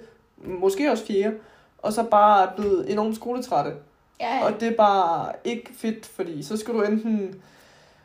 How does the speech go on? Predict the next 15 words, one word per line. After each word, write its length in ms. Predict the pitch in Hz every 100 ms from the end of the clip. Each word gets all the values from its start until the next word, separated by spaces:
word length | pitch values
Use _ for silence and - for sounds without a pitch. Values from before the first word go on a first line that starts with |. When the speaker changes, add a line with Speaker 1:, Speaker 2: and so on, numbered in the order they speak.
| _ - -
Speaker 1:
hive 380 | 202 240 269
dig 80 | 254
selv 280 | 226 233 214
igennem 540 | 220 214 196 202 208 214
yderligere 680 | 226 233 214 196 190 196
tre-fire 460 | - 208 196 214 220
semestre, 480 | 214 196 190 202 196
hvor 160 | 180
det 140 | 185 190
bare 260 | 170 175
er 160 | 170 175
surrøv 400 | 180 208 190 190
og 60 | 196
nøgler, 480 | 190 202 226 240
eller 720 | - 190 185 180 180 175 185